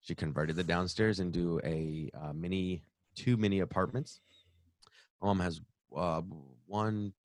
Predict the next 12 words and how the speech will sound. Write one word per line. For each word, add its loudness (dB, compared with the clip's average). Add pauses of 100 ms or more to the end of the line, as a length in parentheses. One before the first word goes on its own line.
two, -4 (380)
three, -6 (240)
four. 0
My 2
mom 4
has -4 (100)
four 6
bedrooms, 0 (680)
one 0
bathroom, 0 (200)
two 2
kitchens -4